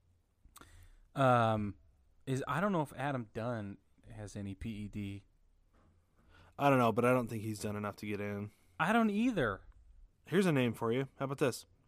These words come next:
Speaker 1: Okay.
Speaker 2: Andrew Jones.
Speaker 1: Oh, I liked Andrew Jones.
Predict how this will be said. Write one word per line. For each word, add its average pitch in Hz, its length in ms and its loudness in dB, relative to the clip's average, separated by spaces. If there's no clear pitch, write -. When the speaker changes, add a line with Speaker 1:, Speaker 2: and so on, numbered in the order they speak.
Speaker 1:
Okay. 110 200 -8
Speaker 2:
Andrew 147 300 4
Jones. 123 500 0
Speaker 1:
Oh, 110 140 -6
I 104 180 -6
liked 117 300 -6
Andrew 98 280 -8
Jones. 95 500 -8